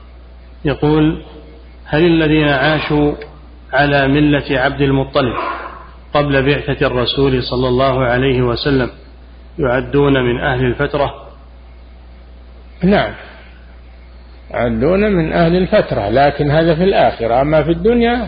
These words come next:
Speaker 2: نعاملهم معاملة الكفار، الدنيا نعاملهم معاملة الكفار على ما ماتوا عليه، وأما في الآخرة فأمرهم إلى الله سبحانه وتعالى.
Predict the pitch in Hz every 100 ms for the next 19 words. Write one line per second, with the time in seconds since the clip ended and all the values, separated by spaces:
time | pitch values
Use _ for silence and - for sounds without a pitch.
0 | - 123 123 139 151 160 202 147 101 113
1 | 135 175 - 190 - 196 - 135 - -
2 | - - - - - - - - - -
3 | - - - 110 151 156 147 165 214 233
4 | 180 110 110 127 151 190 202 180 202 202
5 | 185 170 180 180 180 - - 117 120 143
6 | 160 175 180 180 170 165 180 185 190 123
7 | 110 113 - - - - - - - -
8 | - - - - 254 240 151 123 113 139
9 | 139 208 185 - 170 165 151 151 170 185
10 | - - - 185 147 151 190 156 131 127
11 | 127 113 - - - 147 139 117 107 135
12 | 175 196 170 147